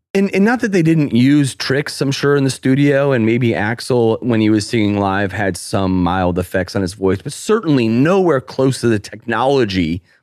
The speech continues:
that Avenged Sevenfold is dealing with today, and yet still had millions of fans that loved and adored them because they were wildly fucking talented.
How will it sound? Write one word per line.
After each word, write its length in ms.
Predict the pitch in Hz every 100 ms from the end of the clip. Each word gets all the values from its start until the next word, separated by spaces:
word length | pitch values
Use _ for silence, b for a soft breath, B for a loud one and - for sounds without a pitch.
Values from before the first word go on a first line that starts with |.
| b
that 100 | 131
Avenged 420 | 113 107 127 123
Sevenfold 600 | - 123 123 107 101 101 98
is 160 | 113
dealing 340 | 107 113 104 98
with 200 | 92 -
today, 520 | - 110 135 95 95 B B B
and 180 | 156 175
yet 180 | 175
still 800 | - - - - 196 190 185 180 - b b
had 340 | 185 170 165
millions 600 | 135 147 156 147 143 135
of 120 | 127
fans 460 | 127 113 110 101 95
that 220 | 104 95 _
loved 380 | 110 104 98 92
and 140 | 101
adored 360 | 98 110 190 175
them 180 | 143 147
because 360 | 151 - 170
they 140 | 135 170
were 200 | 175 156 131 123 156
wildly 720 | 175 175 190 180 165 156 160
fucking 500 | - 156 - 160 143
talented. 560 | - 139 139 127 92